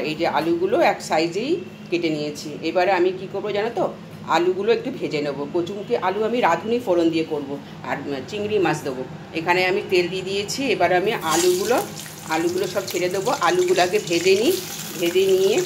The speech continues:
তারপরে তুলে, তারপরে আবার কচুমুখিগুলো আমি ভাজবো। উম, ভেজে চিংড়ি মাছটা ভাজবো, দিয়ে রাঁধুনি ফোড়ন দিয়ে তারপরে আমি একটু মশলা দেবো। মশলা দিয়ে তারপরে এই কচুমুখী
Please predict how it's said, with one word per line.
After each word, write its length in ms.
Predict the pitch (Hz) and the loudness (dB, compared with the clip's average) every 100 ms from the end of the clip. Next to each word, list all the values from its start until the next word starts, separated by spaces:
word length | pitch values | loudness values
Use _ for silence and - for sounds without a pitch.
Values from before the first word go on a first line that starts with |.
| 190 | 2
তারপরে 380 | 151 - 175 180 | 0 0 0 0
তুলে, 260 | 214 208 269 392 - - - | -2 0 0 0 -6 -12 0
তারপরে 300 | 180 170 170 170 | 2 4 2 4
আবার 120 | 175 185 | 2 -2
কচুমুখিগুলো 640 | 185 190 190 214 190 208 202 | -2 -2 -4 -6 -4 0 2
আমি 120 | 196 190 | 2 0
ভাজবো। 360 | 180 175 180 220 311 - - - 165 | 0 -2 0 0 0 -2 -12 -10 -4
উম, 180 | 165 160 156 151 | -2 0 -2 0
ভেজে 280 | 180 175 190 220 | 0 2 2 2
চিংড়ি 260 | 208 180 190 190 | 2 4 4 2
মাছটা 240 | 185 180 165 | 0 -2 0
ভাজবো, 380 | 175 175 180 233 233 - - - | 0 0 0 0 0 -4 -12 -6
দিয়ে 140 | 175 175 - 175 - - 156 | 0 0 0 -6 -6 -4 -2
রাঁধুনি 340 | 165 202 220 214 | 0 2 0 0
ফোড়ন 260 | 190 180 202 190 | 4 4 4 0
দিয়ে 180 | 208 320 - - - - | 0 0 -2 -10 -12 -4
তারপরে 360 | 147 - 180 202 190 | -2 0 0 0 0
আমি 120 | 214 - - - 254 - 160 170 | 0 -2 -4 -2 -2 -4 -6 -6
একটু 140 | 196 185 | -4 0
মশলা 300 | 175 175 185 180 | 0 0 -2 -2
দেবো। 180 | 190 294 - - - 160 | -2 -2 -4 -12 -12 -4
মশলা 320 | 175 175 190 185 | -4 -2 -2 -2
দিয়ে 120 | 214 - | -4 -2
তারপরে 240 | 160 160 160 165 | -2 -2 -2 2
এই 80 | 165 156 - - - 160 | 2 2 -6 -14 -10 -6
কচুমুখী 380 | 180 175 180 180 | -4 -2 -2 -2